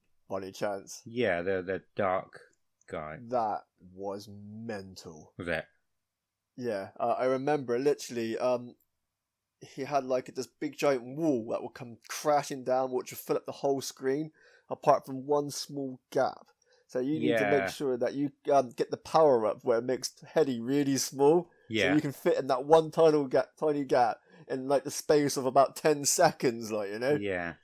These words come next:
Speaker 1: It was just batshit, that final boss battle.
Speaker 2: Yeah.
Speaker 1: I remember
Speaker 2: Yeah.
Speaker 1: coming across it first, and my, my mouth must have hit the floor, and I thought, "What the fuck do you want me to do
Speaker 2: <laughs>
Speaker 1: here?"
Speaker 2: Yeah.
Speaker 1: <laughs> Like, you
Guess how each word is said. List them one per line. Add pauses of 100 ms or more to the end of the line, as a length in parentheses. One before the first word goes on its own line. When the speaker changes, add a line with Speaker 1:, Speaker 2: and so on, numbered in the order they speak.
(680)
Speaker 1:
It
was
just
batshit,
that
final
boss
battle. (120)
Speaker 2:
Yeah. (420)
Speaker 1:
I
remember
Speaker 2:
Yeah.
Speaker 1:
coming
across
it
first,
and
my, (180)
my
mouth
must
have
hit
the
floor,
and
I
thought,
"What
the
fuck
do
you
want
me
to
do
Speaker 2:
<laughs>
Speaker 1:
here?"
Speaker 2:
Yeah.
Speaker 1:
<laughs>
Like,
you